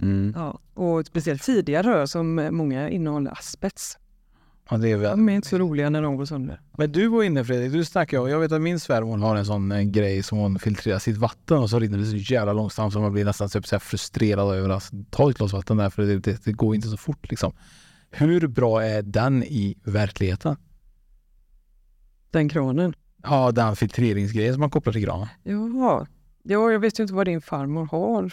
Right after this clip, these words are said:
Speaker 3: Nej, inte min farmor, min svärmor.
Speaker 2: Svärmor?
Speaker 3: Men nej, jag vet inte, det är, hon har köpt den från någonstans, men det filtrerar ju vatten när du öppnar kranen för att det ska bli ännu renare.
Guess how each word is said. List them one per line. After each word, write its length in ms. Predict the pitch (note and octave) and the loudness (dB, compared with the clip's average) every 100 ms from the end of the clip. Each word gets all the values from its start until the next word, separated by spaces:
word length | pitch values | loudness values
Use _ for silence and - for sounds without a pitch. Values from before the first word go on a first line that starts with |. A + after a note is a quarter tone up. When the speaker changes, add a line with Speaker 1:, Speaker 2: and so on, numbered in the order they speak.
| - | -2
Speaker 3:
Nej, 160 | B2+ | 2
inte 120 | B2+ A#2+ | 2 2
min 100 | G2+ | 4
farmor, 360 | A2 A2 A2+ | 2 2 0
min 300 | B2 A#2 A2+ | 0 2 0
svärmor. 440 | - A2 G#2+ A2 G#2+ - | 0 0 2 -2 -4 -2
Speaker 2:
Svärmor? 440 | G#3 D3 F3+ G3 | -2 0 -2 -4
Speaker 3:
Men 460 | C#3 C3+ C3+ C3+ C#3+ | -2 0 0 0 0
nej, 200 | D3 C#3 | 2 2
jag 80 | |
vet 100 | C3+ C#3+ | 0 0
inte, 240 | B2+ A#2+ | 0 0
det 120 | B2 B2+ B2 | 0 2 2
är, 40 | |
hon 180 | A#2+ B2+ | 2 2
har 100 | B2+ | 2
köpt 200 | A2 A#2+ | 0 -2
den 100 | A2 G2 | 0 2
från 60 | |
någonstans, 420 | G#2+ G#2 G2 G2+ - | 2 0 -2 -2 0
men 100 | A2+ | 2
det 140 | A2+ | 2
filtrerar 460 | - A2+ B2 A2 A#2 | 0 0 2 2 2
ju 80 | |
vatten 320 | A2+ G#2 - G2+ | 2 0 0 0
när 100 | G#2+ | 2
du 60 | |
öppnar 220 | A#2 G#2+ | 2 0
kranen 540 | G2+ A2+ G#2 G#2+ B2+ G#2 | 0 2 2 2 0 0
för 140 | A2 | -2
att 80 | G2+ | -2
det 80 | G2 | -2
ska 160 | - | -2
bli 220 | G2 G2 - | 0 0 0
ännu 300 | A2 G#2 C3+ | 2 2 4
renare. 420 | C3+ D2+ - | 4 0 -6